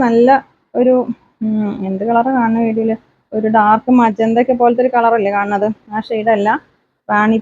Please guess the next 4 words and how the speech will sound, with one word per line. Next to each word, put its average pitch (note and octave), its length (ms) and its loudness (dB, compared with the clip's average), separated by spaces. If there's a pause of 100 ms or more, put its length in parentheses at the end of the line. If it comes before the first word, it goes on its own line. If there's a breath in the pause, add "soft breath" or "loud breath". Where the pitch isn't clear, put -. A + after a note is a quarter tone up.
പിങ്ക് A3+ 280 2
ആണ് B3+ 140 2 (1300)
ഷെയ്ഡ് G#3+ 340 2
വരുന്നത്. G3 320 -2